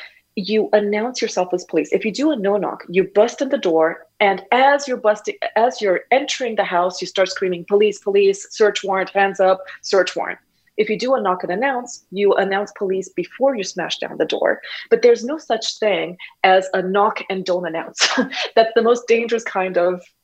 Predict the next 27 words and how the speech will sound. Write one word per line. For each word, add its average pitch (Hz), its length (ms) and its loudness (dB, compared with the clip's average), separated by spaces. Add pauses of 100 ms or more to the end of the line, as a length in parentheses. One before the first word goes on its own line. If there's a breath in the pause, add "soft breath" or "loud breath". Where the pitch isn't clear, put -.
(140)
uh, 156 280 0 (420)
uh, 170 240 0 (140)
of 190 180 0
maneuver 220 400 0
that 202 140 0
there 262 160 -2
is, 226 240 2
because 202 340 -4
then 208 160 0
you're 202 140 0
coming 254 480 -6
into 214 280 -6
somebody's 175 380 -8
house 170 460 -2 (400 loud breath)
in 302 180 4
the 311 80 2
middle 202 240 0
of 180 100 2
the 165 120 -2
night 156 340 -6
and 208 140 0
you're 214 100 0
not 302 220 -4
saying 185 280 -6
who 175 120 -4
you 165 180 -8
are. 165 320 -6